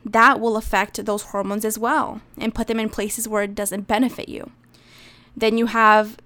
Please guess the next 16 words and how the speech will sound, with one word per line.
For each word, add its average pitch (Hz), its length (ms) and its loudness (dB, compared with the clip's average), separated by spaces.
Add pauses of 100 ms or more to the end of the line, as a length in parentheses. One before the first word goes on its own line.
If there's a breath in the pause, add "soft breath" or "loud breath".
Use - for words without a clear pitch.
the 220 160 -2
fat 320 380 2
cells. 196 320 2
There's 233 180 2
so 294 100 4
many 302 240 6
things 262 220 4
that 220 240 -2
happen 247 260 2
when 214 140 -2
you 208 80 -4
diet 214 400 2
that 202 160 -2
try 233 520 4
to 240 220 -2
prevent 214 800 -2